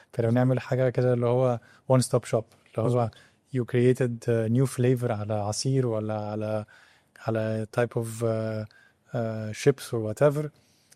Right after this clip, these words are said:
Speaker 1: عايز تاخد منه فيدباك، فنوصله للتارجت سيجمنت اللي انت عايزه، نديه لهم، ناخد منهم، ن-، يجربوا الكونسيومرز، ندي منهم فيدباك،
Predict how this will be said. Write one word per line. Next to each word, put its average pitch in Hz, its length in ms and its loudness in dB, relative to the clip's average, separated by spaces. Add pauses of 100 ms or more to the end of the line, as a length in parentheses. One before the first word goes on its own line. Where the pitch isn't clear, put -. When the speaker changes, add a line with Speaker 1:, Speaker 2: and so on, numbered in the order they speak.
(160)
Speaker 1:
عايز 127 220 2
تاخد - 160 -2
منه 131 180 2
فيدباك، 123 340 0
فنوصله 120 480 0
للتارجت 135 340 2
سيجمنت 131 420 0 (520)
اللي 123 120 -4
انت 120 140 0
عايزه، 131 420 0 (800)
نديه 120 340 2
لهم، 139 460 -2 (140)
ناخد 131 200 -4
منهم، 123 580 0
ن-، 117 40 -2
يجربوا 127 600 2
الكونسيومرز، 131 680 -2
ندي 120 120 0
منهم 123 340 0
فيدباك، 131 500 -2